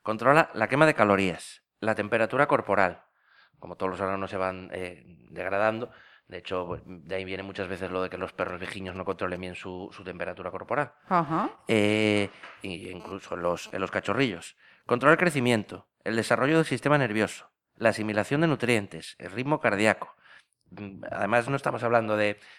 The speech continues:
Speaker 1: controla el crecimiento de las uñas del perro, no, estamos hablando de, de que controla sistemas, mm, de una importan-,
Speaker 2: Fundamentales.
Speaker 1: exactamente, o sea,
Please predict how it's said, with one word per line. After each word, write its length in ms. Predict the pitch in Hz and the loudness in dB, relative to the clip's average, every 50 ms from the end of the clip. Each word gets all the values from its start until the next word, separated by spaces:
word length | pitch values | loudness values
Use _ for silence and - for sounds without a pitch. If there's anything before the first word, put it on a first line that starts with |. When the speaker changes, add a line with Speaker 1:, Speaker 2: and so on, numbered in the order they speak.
| _ - | _ -6
Speaker 1:
controla 380 | - 113 110 - 110 117 110 110 | -6 -6 -4 0 0 2 2 2
el 60 | 110 | 0
crecimiento 420 | 120 107 - 110 110 110 98 110 | 0 -6 -8 -6 -8 -6 -4 -4
de 100 | 101 98 | -4 -2
las 180 | 92 90 - - | -4 -4 -6 -8
uñas 260 | 101 95 92 90 90 | -8 -8 -8 -8 -8
del 120 | 87 90 | -10 -10
perro, 260 | - 95 90 85 85 85 | -8 -8 -8 -8 -10 -14
no, 220 | 87 90 92 95 | -12 -10 -10 -10
estamos 260 | 95 - 92 95 95 98 | -10 -10 -12 -10 -6 -2
hablando 300 | 98 98 101 107 110 117 | 0 0 0 2 0 2
de, 280 | 117 110 101 95 87 - - - _ - - - _ | 2 0 0 -2 -4 -10 -18 -20 _ -20 -20 -20 _
de 80 | - 110 | -8 -4
que 40 | 101 | -2
controla 340 | 101 101 95 110 113 113 | 0 0 2 4 4 4
sistemas, 560 | 110 - 120 104 - - 110 117 127 123 - - | 4 2 0 -8 -4 -2 0 2 0 0 -2 -4
mm, 140 | 95 101 101 - - - - - | -16 -18 -18 -18 -20 -20 -20 -16
de 80 | 104 | -10
una 120 | 98 98 107 | -4 0 2
importan-, 220 | - 196 180 165 | 4 4 4 6
Speaker 2:
Fundamentales. 400 | 165 95 107 - - 185 190 196 180 | 6 4 4 4 4 2 2 4 2
Speaker 1:
exactamente, 440 | - - - 98 113 113 110 98 98 | 2 4 4 4 4 2 0 0 -4
o 40 | 92 | -4
sea, 240 | - 101 92 - | -4 -4 -4 -6